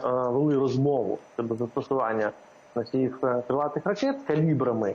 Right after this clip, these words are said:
я завжди наголошував на тому, що ефективність цих ракет насправді на початку повномасштабного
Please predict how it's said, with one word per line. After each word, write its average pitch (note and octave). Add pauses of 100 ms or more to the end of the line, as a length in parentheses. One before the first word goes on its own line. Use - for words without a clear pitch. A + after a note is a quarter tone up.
я F#3
завжди E3+
наголошував D3+
на C3
тому, C#3+
що A#2 (440)
ефективність F3+
цих F#3
ракет F#3+
насправді C#3 (220)
на A#2+
початку -
повномасштабного A#2+